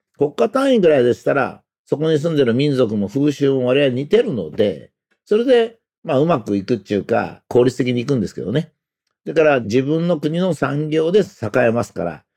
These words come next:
そうすると、自分の給料も上がってくる。つまり、努力すれば努力しただけの甲斐がある。こうなりますね。ところが、グローバリゼーションしますと、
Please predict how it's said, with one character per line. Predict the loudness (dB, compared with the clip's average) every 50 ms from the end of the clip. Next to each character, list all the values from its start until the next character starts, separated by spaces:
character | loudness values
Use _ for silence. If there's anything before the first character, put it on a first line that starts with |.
| _ _ _ _
そ | -6 -6
う | -6
す | -4 0
る | 2
と、 | 4 4 4 4 2 0 -6 _ _ _ _ _
自 | -2 0 2
分 | 2 2 2 2
の | 0 0
給 | 0 2 2 4 4
料 | 4 4 2
も | 2 0
上 | -2 -2
が | 0 -2 -2
っ | -2 -4
て | -6 -6
く | -4 -6
る。 | -6 -6
つ | -4 0
ま | 2 2
り、 | 2 4
努 | 4 4 4
力 | 4 2 0 -2 -6
す | -6 -2 2
れ | 2 2 4
ば | 2 2
努 | 2 2 2
力 | 2 2 0 -2 -6 -6
し | -6 -6 -4
た | -4 -4
だ | -2 -4 -4 -2
け | -2 -2
の | -2 -2
甲 | -2 0 2
斐 | 2 2 0
が | -2 -4
あ | -4 -4
る。 | -4 -6 _ _
こ | 0 0 0
う |
な | 0 0
り | -2 -2
ま | -4 -4
す | -4 -4
ね。 | -6 -6 -6 -8 _ _ _ _ _
と | -6 -4
こ | 0
ろ | 0 0
が、 | 0 0 -4 _ _ _ _ _ _ -12
グ | -4 2 4
ロ | 4 4
ー | 4
バ | 4 2
リ | 2
ゼ | 2 0 -2
ー | 0
シ | 0 -2
ョ |
ン | -2
し | -2 -2
ま | -4 -4 -4
す | -4 -6
と、 | -6 -6 -6 -8